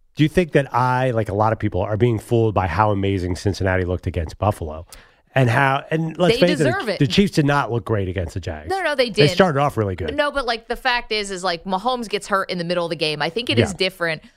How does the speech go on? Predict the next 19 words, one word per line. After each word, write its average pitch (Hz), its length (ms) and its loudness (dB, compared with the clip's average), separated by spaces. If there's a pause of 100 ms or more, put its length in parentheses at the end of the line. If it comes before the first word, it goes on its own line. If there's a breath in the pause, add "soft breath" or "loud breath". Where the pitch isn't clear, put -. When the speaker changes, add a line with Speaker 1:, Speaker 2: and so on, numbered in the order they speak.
Speaker 2:
when 185 240 -2
someone 214 400 -2
goes 185 320 -2
down 175 280 2
in 170 60 -4
the 156 80 -4
middle 185 300 -2
of 175 80 -4
the 175 40 -4
game 156 260 -2
and 151 60 -6
how 160 120 2
you 165 80 -2
have 156 100 -6
to - 80 -16
scramble 156 480 -2
as 151 140 -4
opposed 165 420 -4
to 151 320 -2